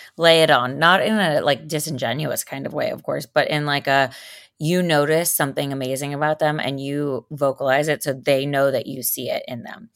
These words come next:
And I think that's just kind of like an appreciation circle, if you will, to call these things out and continuously show love. Um, I, you know, not everybody is words of affirmation, but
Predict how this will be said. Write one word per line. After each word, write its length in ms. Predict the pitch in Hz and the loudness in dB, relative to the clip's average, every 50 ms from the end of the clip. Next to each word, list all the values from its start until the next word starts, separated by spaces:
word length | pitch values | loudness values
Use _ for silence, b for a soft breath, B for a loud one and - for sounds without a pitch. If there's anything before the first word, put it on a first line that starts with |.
| B B B B B B B | B B B B B B B
And 140 | - 156 160 | -2 0 0
I 120 | 160 156 | 0 0
think 180 | 156 175 160 156 | 0 -2 0 2
that's 200 | - 170 170 - | 2 2 2 2
just 220 | - 190 185 - | -2 -4 -4 -4
kind 180 | - - 180 170 | -2 -2 -2 -2
of 100 | 170 156 | -2 -2
like 260 | 156 139 135 127 - - | 0 0 0 -2 -2 -2
an 120 | 143 139 | -2 -2
appreciation 880 | 135 - - - 147 139 - - 143 135 110 131 - - - 143 151 151 | -2 -8 -8 -8 -6 -6 -4 -6 -6 -6 -6 -6 -6 -6 -6 -8 -4 -4
circle, 560 | - - 156 151 _ _ 165 160 160 165 170 b b b b b b _ | -2 -2 -2 -4 _ _ -2 -2 -2 -4 -8 b b b b b b _
if 240 | - 175 165 - - | 4 4 4 2 -4
you 160 | 175 170 160 | -2 -2 2
will, 400 | 156 160 156 151 151 160 160 151 B B B B B _ | 4 4 4 6 4 2 0 -2 B B B B B _
to 100 | - 160 | -6 -6
call 320 | - - 156 151 139 135 | -4 0 2 2 2 2
these 300 | 131 - 143 147 143 - | 0 0 -2 -4 -4 -6
things 300 | - 139 139 135 139 135 | -6 -6 -6 -6 -6 -6
out 300 | 139 131 131 135 135 131 - - | -4 -4 -2 -2 -2 -2 -2 -4
and 160 | 135 135 127 | -8 -8 -8
continuously 1160 | - 147 143 139 - 156 143 139 139 135 135 131 135 - - 147 143 135 131 127 127 123 123 B B B B B B _ _ _ _ | -10 -10 -10 -10 -8 -6 -6 -4 -4 -2 -2 -2 -4 -4 -4 -2 -2 -2 -2 -4 -8 -10 -12 B B B B B B _ _ _ _
show 340 | _ - - - 175 151 143 | _ -4 4 6 6 6 6
love. 480 | 139 123 123 113 110 - - - - - _ _ _ _ _ _ _ _ _ _ | 2 0 -2 -2 -2 -4 -8 -14 -18 -20 _ _ _ _ _ _ _ _ _ _
Um, 460 | 151 151 147 143 139 131 - - - _ - | 4 4 6 4 4 2 -2 -6 -14 _ -4
I, 160 | - - - - | -4 -4 -2 -2
you 140 | - 156 156 | -4 -2 -2
know, 100 | 147 143 | -2 0
not 200 | 139 143 143 143 | 2 2 4 4
everybody 640 | 143 143 143 143 143 139 - 135 127 131 131 131 123 | 4 2 2 -2 -4 0 0 0 0 0 -4 -8 -6
is 360 | - 127 131 135 135 135 139 | -4 -2 -2 -2 -2 -4 -4
words 220 | 139 139 147 - | -6 -4 -4 -4
of 80 | 160 139 | -4 -4
affirmation, 960 | 139 131 131 - 143 139 127 123 - 131 - - 143 143 147 147 147 127 127 | -4 -6 -6 -6 -8 -8 -8 -8 -8 -6 -6 -4 -4 -4 -4 -6 -8 -10 -2
but 340 | _ 151 143 143 131 120 - | _ 2 2 2 2 0 -2